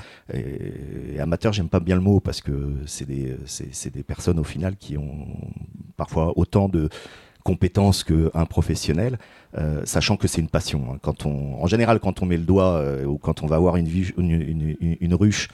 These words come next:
quand on a mis sa combinaison, son enfumoir, euh, soit on adhère, on a envie, et soit, bah, c'est pas son truc, euh, mais quand on met le doigt dedans, en général, euh, on y,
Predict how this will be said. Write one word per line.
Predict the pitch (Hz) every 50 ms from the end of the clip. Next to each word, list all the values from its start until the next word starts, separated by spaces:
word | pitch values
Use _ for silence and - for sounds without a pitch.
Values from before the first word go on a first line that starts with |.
| - - - - _ _
quand | - 73 - 80
on | 82
a | 80 80
mis | 87
sa | 85 - 85 -
combinaison, | - 82 78 - 78 82 85 80 78 90 92
son | - - 85 80
enfumoir, | 80 73 - - 80 80 90 98 117 123 101 - - - - - - _ _ -
euh, | 80 76 76 69 - - - -
soit | - - - 98 95
on | 95 95 92
adhère, | 92 92 90 98 101 98 92
on | 87 85 85
a | 82
envie, | 82 85 85 82 98 110 123 135 139
et | - - 90 87 85 80 80 80 78 76 76 73 73
soit, | - - - 87 85 87
bah, | 85 65 -
c'est | - - -
pas | - 78
son | - - 69 65
truc, | - 95 92 - - -
euh, | 69 65 60 62 - - - - - - - - - - - _
mais | - - 71 71 69
quand | - - 82 - -
on | 85
met | 87 90 90
le | 87
doigt | 87 87 87
dedans, | 90 85 104 101 110 110 107 101
en | 92 85
général, | 78 85 78 80 73 82 90 92 87 82
euh, | 78 73 73 -
on | - 82 82
y, | 80 78